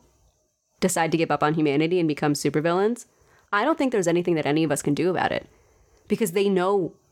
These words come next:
what it's like to be very kind and to be able to get people to respond to that.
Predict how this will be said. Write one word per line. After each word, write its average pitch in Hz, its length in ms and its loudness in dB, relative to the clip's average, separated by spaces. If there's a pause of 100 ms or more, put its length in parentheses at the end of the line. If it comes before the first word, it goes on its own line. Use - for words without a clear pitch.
(140)
what 160 240 0
it's 160 160 0
like 160 300 0
to 165 120 -2
be 165 180 0
very 143 280 0
kind 139 580 0
and 165 140 0
to 147 320 -2 (520)
be 165 120 0
able 170 160 0
to 165 100 -4
get 160 200 -2
people 160 420 0
to - 160 -4
respond 190 420 0
to 160 80 0
that. 143 320 0